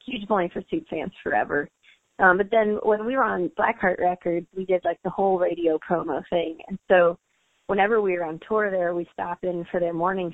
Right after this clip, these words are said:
show. And so we've, we've kind of just befriended them over the years.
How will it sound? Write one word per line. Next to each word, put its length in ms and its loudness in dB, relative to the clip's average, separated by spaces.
show. 280 -4
And 520 2
so 120 2
we've, 320 0
we've 160 -8
kind 160 4
of 60 -4
just 120 -12
befriended 480 0
them 160 0
over 240 0
the 80 -4
years. 460 0